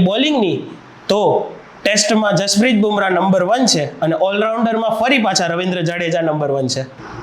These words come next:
ટીમ રેન્કિંગની વાત કરીએ તો ઓ ડી આઈમાં ટીમ ઇન્ડિયા નંબર વન છે, ટી ટ્વેન્ટીમાં પણ ટીમ ઇન્ડિયા નંબર વન છે, પણ જોવા જેવું છે કે ટેસ્ટ મેચમાં ટીમ ઇન્ડિયા ચોથા સ્થાને છે.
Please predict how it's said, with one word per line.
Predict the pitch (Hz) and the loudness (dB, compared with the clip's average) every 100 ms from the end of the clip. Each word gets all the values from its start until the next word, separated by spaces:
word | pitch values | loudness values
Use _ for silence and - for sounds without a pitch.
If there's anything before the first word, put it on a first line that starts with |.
| - | 0
ટીમ | 240 302 302 | 2 2 2
રેન્કિંગની | 302 294 294 294 | 0 -2 -2 -4
વાત | 285 269 - | -2 -2 0
કરીએ | 294 247 170 - - | 2 2 0 -2 -6
તો | 208 214 | -2 0
ઓ | 226 | 2
ડી | 277 269 | 2 2
આઈમાં | 208 190 185 - - - | 2 0 -2 -4 -6 0
ટીમ | 233 262 202 | 2 4 2
ઇન્ડિયા | 208 208 190 | 2 2 2
નંબર | 185 190 190 180 | 2 2 2 0
વન | 226 226 | 2 2
છે, | 269 277 - - - - | 0 -2 -10 -16 -14 0
ટી | 233 285 | 2 2
ટ્વેન્ટીમાં | 311 311 302 285 277 | 2 2 0 0 0
પણ | 277 | 2
ટીમ | 262 247 | 2 0
ઇન્ડિયા | 240 240 233 | 0 0 0
નંબર | 226 220 | 2 2
વન | 220 | 0
છે, | 220 247 202 - - | 0 0 0 -4 -4
પણ | 190 175 | 0 2
જોવા | 214 | 2
જેવું | 220 226 220 | 2 2 0
છે | 247 214 - - - | 0 0 -2 -12 -6
કે | 185 175 | -4 0
ટેસ્ટ | 226 240 226 | 2 2 2
મેચમાં | 202 190 180 165 165 - - - | 0 0 0 0 -4 -12 -16 -4
ટીમ | 208 214 220 170 | 2 2 2 0
ઇન્ડિયા | 170 170 170 | 2 2 0
ચોથા | 175 180 180 156 | -2 -2 -2 -2
સ્થાને | 165 147 | -2 -2
છે. | 135 | 0